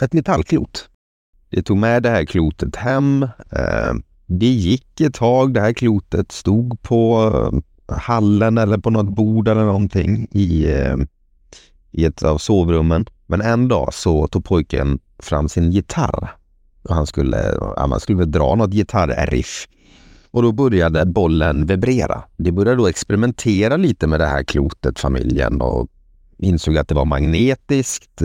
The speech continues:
Det fastnade på vissa ställen. Eh, lade ner klotet på marken och gick förbi klotet,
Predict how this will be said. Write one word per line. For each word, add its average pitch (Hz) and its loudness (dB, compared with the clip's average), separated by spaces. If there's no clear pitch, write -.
Det 71 -4
fastnade 90 -2
på 95 0
vissa 80 -2
ställen. 104 0
Eh, 76 -2
lade 87 2
ner 92 2
klotet 90 -2
på 78 0
marken 82 0
och 76 2
gick 101 -2
förbi 143 -2
klotet, 71 -4